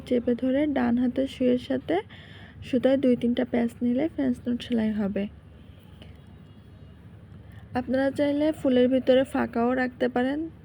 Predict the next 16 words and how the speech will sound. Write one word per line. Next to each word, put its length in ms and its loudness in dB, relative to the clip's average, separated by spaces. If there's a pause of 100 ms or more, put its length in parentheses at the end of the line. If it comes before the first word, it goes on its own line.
(140)
তাও 240 0
অনেক 300 2
সুন্দর 320 0
লাগবে। 420 0 (840)
আমি 200 2
দুই 220 2
একটাই 400 0
ফ্রেঞ্চ 400 0
নট 140 -4
সেলাই 260 -2
দিচ্ছি, 380 -2
আবার 220 2
দুই 140 0
একটা 280 -2
খালি 300 0
রাখবো। 400 -4